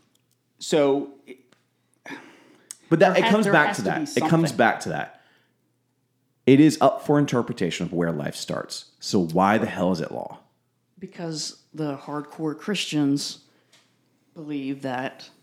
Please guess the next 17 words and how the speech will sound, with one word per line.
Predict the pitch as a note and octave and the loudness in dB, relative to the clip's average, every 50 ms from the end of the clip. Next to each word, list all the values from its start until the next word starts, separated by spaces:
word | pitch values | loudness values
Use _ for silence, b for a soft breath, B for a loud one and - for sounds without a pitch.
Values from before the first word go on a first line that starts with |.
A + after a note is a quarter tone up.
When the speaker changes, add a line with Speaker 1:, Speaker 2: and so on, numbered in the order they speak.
| _ _ _ _ - | _ _ _ _ -16
Speaker 3:
life | D#3 D3 C#3 C3+ C#3 - | -14 -12 -12 -12 -12 -12
starts | - - D3+ C3 B2+ A#2+ G#2+ - - - - - - - _ | -12 -12 -12 -10 -10 -12 -12 -12 -14 -14 -14 -14 -16 -16 _
at | - D3 - - | -14 -14 -14 -14
conception. | - D3 B2 - - C#3 - - - A2 D2 G#2 C#3 - b b b b b b b b b b b b _ | -14 -12 -12 -10 -10 -10 -10 -10 -10 -8 -8 -8 -8 -10 b b b b b b b b b b b b _
And | - D#3 D3+ D3+ D3 C#3 C3 C3+ C3 - - _ _ | -2 0 0 0 0 -2 -2 -4 -6 -8 -16 _ _
the | D3 D3 | -12 -10
hardcore | - D3+ C#3+ C#3+ C#3 - - D3+ C#3 | -8 -8 -8 -10 -8 -8 -8 -10 -10
Christians | - - A3+ G#3+ G#3+ - - D3+ D3 B2+ | -8 -6 -6 -6 -6 -4 -4 -6 -6 -6
also | - C3 C3+ C3 - - C#3 | -6 -10 -10 -10 -10 -12 -10
believe | C#3 C#3 C#3+ C3+ C3 C3 C#3 | -10 -8 -8 -8 -8 -10 -8
that | C#3 C3 - - | -6 -6 -6 -4
America | C3 C#3+ D3 D3+ D3 C#3 C#3+ C3+ - C#3 | -2 -2 -2 -2 -4 -6 -10 -12 -12 -16
was | C3 B2+ - - | -14 -12 -14 -10
founded | - D#3 C3+ C#3 C#3 C3+ | -10 -8 -8 -6 -8 -8
on | C3+ B2 B2 | -8 -8 -10
Christian | - - F#3+ - - D#3+ C#3+ | -8 -8 -8 -6 -4 -4 -4
beliefs | C#3 C#3 D3+ F3 E3 C#3 C#3+ C#3+ - | -4 -4 -4 -2 -2 -2 -4 -6 -8